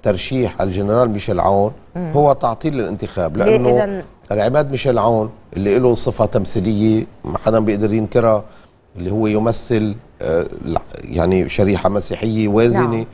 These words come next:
Speaker 1: واللي بدك إياه، وله تاريخ، واللي بدك إياه، فيك تكوني معه ضده، ما فيك ما تعترفي له
Speaker 2: مم.
Speaker 1: ب، آه، أحقيته بالترشح.
Speaker 2: مم.
Speaker 1: لكن جعل ترشح الجنرال ميشيل عون عائق أمام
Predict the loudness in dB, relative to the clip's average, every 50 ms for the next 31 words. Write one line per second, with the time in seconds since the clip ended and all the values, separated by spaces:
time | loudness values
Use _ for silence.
0 | -20 -20 -20 _ -8 -4 0 0 0 2 2 0 0 2 2 2 2 2 0 -4
1 | -12 -20 -16 -8 -4 -2 -2 -2 0 2 2 2 2 2 0 0 0 2 2 2
2 | 0 0 -2 -2 0 2 2 2 0 -2 -2 -4 -2 -2 -2 0 2 2 4 4
3 | 4 4 4 2 2 0 0 -2 -2 0 2 2 2 2 0 -6 -14 -20 -8 -2
4 | -2 -2 -2 -2 -8 -6 -2 2 2 2 0 -2 -6 -2 -4 -4 -2 -2 -2 0
5 | 2 2 0 0 -2 -6 -14 -20 -20 _ _ _ _ -10 -8 -8 -8 -8 -12 -14
6 | -14 -12 -8 -4 0 2 2 4 4 4 4 2 0 -6 -18 -20 -20 -20 -8 _
7 | 2 2 4 4 4 4 4 2 2 2 2 0 0 -2 -2 -4 -4 -2 -2 -6
8 | -4 -4 -6 -6 -4 -4 -4 -2 -2 -2 0 0 0 0 0 -2 -4 -8 -10 -10
9 | -10 -12 -20 -20 _ _ _ _ -18 -16 -10 -4 0 0 0 0 0 0 -2 -2
10 | -2 -6 -12 -18 -20 -20 -20 -20 -20 -20 -20 _ -16 -8 -2 2 4 4 4 4
11 | 0 -2 -2 -2 0 0 0 -2 -4 -8 -8 -6 -4 -6 -4 -2 -2 -2 0 2
12 | 0 0 0 -4 -4 -4 -2 0 2 2 2 2 2 0 -4 -10 -16 -10 -6 -4
13 | 0 0 2 0 2 0 0 -2 -2 -2 -4 -2 -2 -2 0 0 0 0 0